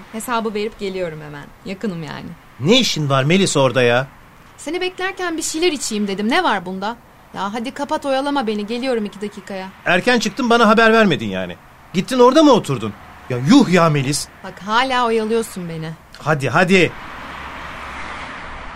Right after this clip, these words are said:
Speaker 1: Hello. İşte geldim bak. O kadar tatava yapmana gerek yoktu.
Speaker 2: Çok şükür. Melis.
Speaker 1: Efendim?
Speaker 2: Bira mı içtin sen? Leş gibi kokuyorsun da.
Speaker 1: Ay abart.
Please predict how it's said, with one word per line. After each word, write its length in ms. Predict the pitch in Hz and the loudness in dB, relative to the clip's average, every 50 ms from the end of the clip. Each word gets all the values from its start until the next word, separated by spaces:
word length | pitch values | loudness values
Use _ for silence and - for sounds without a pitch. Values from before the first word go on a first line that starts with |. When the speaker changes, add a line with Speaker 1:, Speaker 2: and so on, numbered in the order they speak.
| - - - - - - - - - - - - - - - - - - - - - - - - - - - | -16 -14 -14 -14 -14 -14 -14 -14 -14 -12 -12 -12 -12 -12 -12 -12 -12 -12 -12 -10 -10 -6 -4 -2 -2 -2 -4
Speaker 1:
Hello. 800 | 320 349 359 320 285 277 269 269 269 269 277 269 269 277 294 277 - - - | -4 -2 -2 0 0 0 0 0 0 0 0 0 0 -2 -4 -6 -10 -12 -14
İşte 260 | 214 - - 233 233 | -12 -8 -4 -4 -2
geldim 520 | 208 214 208 208 208 202 190 196 185 185 | -2 -2 -2 -2 -2 -4 -6 -6 -4 -4
bak. 180 | 208 320 508 - _ - - _ _ - - | -4 -4 -4 -6 _ -20 -20 _ _ -14 -14
O 100 | 202 - | -12 -10
kadar 320 | - 220 202 208 208 208 | -8 -4 -2 -2 -2 -2
tatava 320 | - 220 214 220 202 196 | -4 -6 -4 -4 -2 -2
yapmana 440 | 196 190 190 190 - 196 202 202 202 | -2 -2 -2 -4 -4 -6 -4 -4 -4
gerek 380 | 202 190 190 185 196 190 - - | -2 -2 -2 -2 -4 -4 -6 -6
yoktu. 440 | 202 196 - - _ - 160 165 - _ _ _ _ _ - | -6 -6 -8 -10 _ -16 -14 -14 -16 _ _ _ _ _ -6
Speaker 2:
Çok 240 | - 147 147 - - | -2 -2 0 0 -2
şükür. 540 | - - 123 - - 139 127 - - - - - _ _ _ _ _ _ _ _ _ _ - | -4 -6 -6 -6 -6 -6 -6 -6 -6 -10 -14 -16 _ _ _ _ _ _ _ _ _ _ -12
Melis. 400 | 104 110 123 165 170 - - - _ _ _ _ _ _ _ _ _ _ _ _ _ _ _ - | -6 -4 -2 -2 -2 -4 -6 -12 _ _ _ _ _ _ _ _ _ _ _ _ _ _ _ -12
Speaker 1:
Efendim? 540 | 233 240 - 269 247 220 208 190 196 214 - _ _ _ _ _ _ _ _ _ _ _ _ - | -12 -10 -8 -8 -8 -8 -8 -10 -12 -16 -20 _ _ _ _ _ _ _ _ _ _ _ _ -4
Speaker 2:
Bira 160 | 127 143 196 | 0 0 2
mı 80 | 147 - | 2 0
içtin 240 | 135 - - 123 113 | -2 -4 -6 -8 -8
sen? 200 | - 147 156 160 _ _ _ _ _ _ _ _ - 147 | -6 -8 -8 -10 _ _ _ _ _ _ _ _ 0 2
Leş 180 | 202 202 - | 2 2 2
gibi 160 | - 208 190 | 0 -2 -2
kokuyorsun 480 | 170 190 185 - 208 196 - - 247 214 | 0 -2 -2 0 -2 -2 -2 -2 -4 -6
da. 120 | 139 - - _ _ _ _ _ _ _ | -6 -8 -10 _ _ _ _ _ _ _
Speaker 1:
Ay 120 | 202 190 - - - | -20 -20 -16 -12 -10
abart. 560 | 202 214 196 220 214 214 220 - - - - | -10 -8 -6 -6 -8 -8 -8 -10 -14 -18 -18